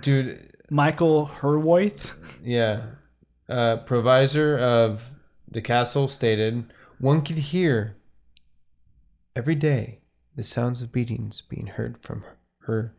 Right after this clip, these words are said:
Speaker 1: gynaeceum." What
Speaker 2: Yeah,
Speaker 1: is it?
Speaker 2: sure, that works.
Speaker 1: "Including the crying and lamenting of the beaten girls. The fact that they were beaten more and more often and that they could be heard crying changed nothing."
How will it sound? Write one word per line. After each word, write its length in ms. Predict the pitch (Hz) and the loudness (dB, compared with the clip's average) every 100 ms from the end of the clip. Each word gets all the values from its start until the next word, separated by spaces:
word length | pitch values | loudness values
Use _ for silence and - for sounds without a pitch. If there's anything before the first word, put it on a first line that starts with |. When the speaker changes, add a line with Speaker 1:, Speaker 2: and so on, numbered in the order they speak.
| _ _ _ _ _ _ _ _ _ _ _ - | _ _ _ _ _ _ _ _ _ _ _ -8
Speaker 1:
gynaeceum." 760 | 117 110 - 113 120 135 143 139 - - | -4 -4 -4 -4 -2 -2 -4 -8 -14 -12
What 100 | 139 | -2
Speaker 2:
Yeah, 60 | 147 | -2
Speaker 1:
is 60 | 135 | -2
it? 40 | |
Speaker 2:
sure, 220 | 131 127 | -4 -4
that 140 | 123 120 | -6 -8
works. 320 | 117 - - _ - - _ | -14 -18 -20 _ -20 -20 _
Speaker 1:
"Including 400 | 120 113 139 143 | -8 -2 0 2
the 60 | 135 | 0
crying 640 | 139 - 139 127 113 107 - _ | -2 0 2 2 0 -4 -10 _
and 100 | 117 | -2
lamenting 520 | 120 117 127 127 113 107 | 0 2 0 -2 -4 -4
of 160 | 101 - | -6 -12
the 100 | 110 | -10
beaten 400 | 120 113 113 110 | -8 -8 -8 -4
girls. 580 | 113 113 110 101 - _ _ _ _ - - | -2 -2 -4 -8 -16 _ _ _ _ -8 -6
The 100 | 120 | 2
fact 280 | 139 139 | 2 2
that 140 | 143 143 | 0 0
they 100 | 135 | 2
were 140 | 131 | 2
beaten 300 | 113 131 104 | 0 -2 -2
more 500 | 131 135 143 135 127 - - - | 0 4 4 4 2 -4 -16 -4
and 100 | 120 | 0
more 280 | 127 131 | 2 4
often 580 | 135 135 139 127 117 113 - _ | 4 4 0 -2 0 -4 -10 _
and 100 | - | -2
that 140 | 120 117 | -2 0
they 100 | 120 | -2
could 240 | 123 113 | -4 -2
be 140 | 117 110 | -2 -2
heard 400 | 110 120 117 113 | 0 0 0 -4
crying 580 | - 127 123 117 110 - _ _ | -2 0 2 0 -4 -12 _ _
changed 360 | - 117 117 131 | -4 -4 -4 -8
nothing." 400 | 127 - 113 | -8 -8 -10